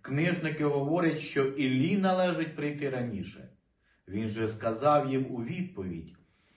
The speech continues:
'Правда, Ілля повинен прийти раніше і відновити все, так як написано про Сина Людського,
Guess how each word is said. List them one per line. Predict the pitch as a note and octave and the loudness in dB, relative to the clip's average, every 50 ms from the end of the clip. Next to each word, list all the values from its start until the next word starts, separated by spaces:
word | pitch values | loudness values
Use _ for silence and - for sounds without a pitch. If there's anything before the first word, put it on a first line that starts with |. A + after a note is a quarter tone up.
| _ _ _ | _ _ _
'Правда, | - - C3 C3 A#2+ G2+ F#2+ E2+ F2 F2 E2 - - _ _ _ _ _ _ - - - _ - | -2 2 2 4 4 2 0 -4 -8 -10 -12 -14 -18 _ _ _ _ _ _ -20 -20 -14 _ -2
Ілля | C3+ C#3 C#3+ D#3+ E3+ E3+ | 0 4 6 8 8 8
повинен | E3+ E3 E3 D#3+ D#3 F3 F3+ F3+ F3 E3 E3 - | 6 4 2 4 4 4 2 2 2 0 0 0
прийти | D#3+ D3+ D3+ D3 - E3 D#3+ | 0 0 0 2 2 2 2
раніше | D3+ D3+ D#3+ D3+ D#3 E3+ F#3+ F#3+ F#3+ - - E3+ D#3+ D#3 D3+ - - - - - | 2 2 2 0 0 2 2 2 2 2 2 4 4 4 2 0 -6 -10 -12 -8
і | A#2 | 0
відновити | C3 C#3 D3+ D3 C3+ C#3+ C#3 C3+ C3+ D#3+ E3 - - C#3+ | 2 4 4 4 4 2 2 2 2 2 2 2 2 0
все, | C3 B2+ - - - - D3 D3+ F3+ F3+ F3+ - - - - - _ | 0 0 -4 -6 0 4 4 6 6 4 0 -6 -10 -16 -20 -6 _
так | - D3 D3 D#3 | 2 2 4 2
як | D3+ D3 - | 2 0 0
написано | C#3+ C3+ C3+ - D3+ E3 F3 - - D#3+ D3+ D3+ D3 | 0 -2 0 0 0 0 0 0 -4 -4 -4 -4 -4
про | - A#2 A#2 | -4 -4 -6
Сина | A2 - - B2+ A#2+ A#2+ A#2 | -6 -4 -4 -4 -4 -4 -4
Людського, | A#2 A2+ A2+ - - - G#2 F2 D#2+ D#2 D2 - - | -4 -6 -8 -10 -10 -10 -8 -8 -8 -10 -12 -16 -18